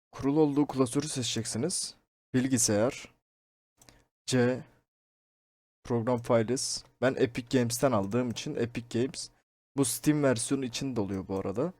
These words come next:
Bilginiz olsun. Bu Epic Games klasörüne geldikten sonra T H I F V W W V iki var. Ona basıyorsunuz. Buradan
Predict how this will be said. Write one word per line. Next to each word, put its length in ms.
Bilginiz 380
olsun. 360
Bu 260
Epic 460
Games 160
klasörüne 380
geldikten 400
sonra 300
T 200
H 200
I 260
F 180
V 320
W 400
W 500
V 220
iki 280
var. 300
Ona 220
basıyorsunuz. 720
Buradan 460